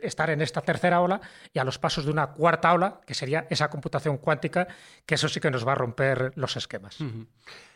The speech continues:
Speaker 2: Claro, eh, hay una cosa que me ha llamado la atención de lo que ha dicho Jesús. Ha dicho que esa tercera ola ya se hablaba de ella en los años setenta y que se está empezando a hablar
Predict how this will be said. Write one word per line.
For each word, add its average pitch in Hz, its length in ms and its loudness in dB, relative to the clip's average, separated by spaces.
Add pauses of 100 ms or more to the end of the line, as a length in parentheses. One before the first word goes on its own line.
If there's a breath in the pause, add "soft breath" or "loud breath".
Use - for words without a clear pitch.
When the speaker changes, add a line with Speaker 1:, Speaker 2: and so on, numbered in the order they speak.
(180 loud breath)
Speaker 2:
Claro, 135 340 -2
eh, 117 240 -4
hay 120 160 -2
una 135 160 -2
cosa - 180 -10
que 117 80 -4
me 113 80 -2
ha 113 40 -2
llamado 110 160 -2
la 107 40 0
atención 101 340 -8
de 101 60 -8
lo 98 100 -6
que - 60 -10
ha 98 40 -6
dicho 101 200 -10
Jesús. - 380 -14
Ha - 20 -8
dicho 104 260 -10
que 101 280 -10
esa 123 200 -8
tercera 113 380 -4
ola 131 200 0
ya 113 120 -4
se 123 120 -8
hablaba 113 240 -2
de 107 80 -6
ella 123 160 -6
en 113 40 -6
los 107 160 -10
años 117 240 -10
setenta 107 640 -6
y 101 100 -18
que 101 100 -14
se 92 60 -16
está 92 140 -14
empezando 120 360 -6
a 117 40 -2
hablar 117 260 -4